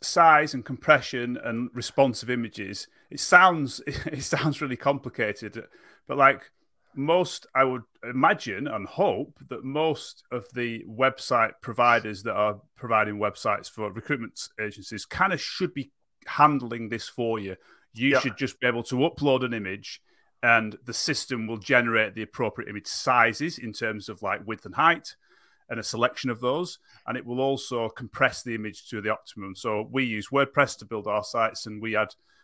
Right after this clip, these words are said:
Speaker 1: uh, solutions that do exactly that. So as a recruiter, you can just literally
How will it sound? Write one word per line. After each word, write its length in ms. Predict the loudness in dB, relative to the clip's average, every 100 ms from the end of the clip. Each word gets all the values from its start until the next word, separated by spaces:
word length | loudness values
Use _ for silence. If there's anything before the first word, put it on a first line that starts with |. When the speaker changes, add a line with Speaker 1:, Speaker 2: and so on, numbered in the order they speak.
| -4
Speaker 1:
uh, 180 | -2 -2
solutions 540 | -4 -6 -6 -6 -12
that 120 | -12 -8
do 80 |
exactly 480 | -6 -2 -4 -4 -4
that. 240 | 0 0 -2
So 140 | -2
as 120 | -2
a 40 | -2
recruiter, 500 | -10 -2 -2 -2 -8
you 160 | -12
can 160 | -12 -14
just 180 | -12 -8
literally 380 | -10 -8 -12